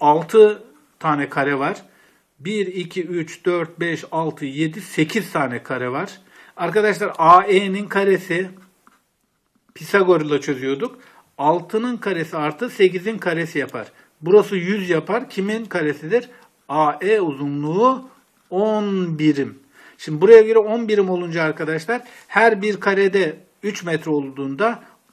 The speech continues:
on çarpı üç metre otuz metre yapar. Tamam mı? Tamam. Bunu şöyle de diyebilirsin mesela.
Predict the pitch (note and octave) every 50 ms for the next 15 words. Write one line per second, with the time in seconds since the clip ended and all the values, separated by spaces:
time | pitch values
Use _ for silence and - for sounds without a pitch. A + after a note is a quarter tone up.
0 | _ - G3 A3 G#3+ G3 F#3+ F3+ - - E3 D3+ C#3+ C3+ C3 - - - - F3+
1 | G3 - - F3+ G3 G3 F#3 F#3+ G#3 A3 A#3+ A#3 - _ _ _ _ _ _ -
2 | F3 E3 E3 - G#3 G3+ E3+ E3 D3+ C#3 C3 - - E3 D#3 C#3+ C3 - D3+ -
3 | - - - - _ _ _ - F3 F#3 A3+ C#4+ D4+ D4+ D4+ C#4+ C4 G#3+ - -
4 | - - _ _ _ _ - A2+ A#2+ C3 D3 D3 B2 A#2+ - - - - - -
5 | - - - _ _ - D4+ D4 A#3 - - C#4 - C#3 C#3+ D3+ F#3 F3 F3 F3
6 | E3+ E3 E3 E3 D#3+ D3 - D3+ C3 B2+ A#2+ - C3 A#2 A2+ A2 A2